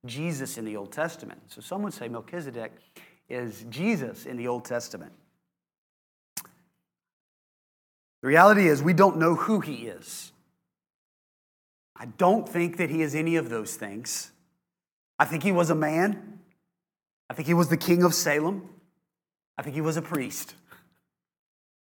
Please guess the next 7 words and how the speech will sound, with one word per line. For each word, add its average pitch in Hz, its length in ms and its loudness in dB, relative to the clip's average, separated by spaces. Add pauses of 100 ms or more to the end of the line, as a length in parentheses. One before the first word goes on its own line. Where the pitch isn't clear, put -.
(680)
Because 143 180 -6
that's 170 140 -4
what 214 100 0
the 202 80 0
scriptures 196 440 0
tell 127 240 2
us. - 400 -8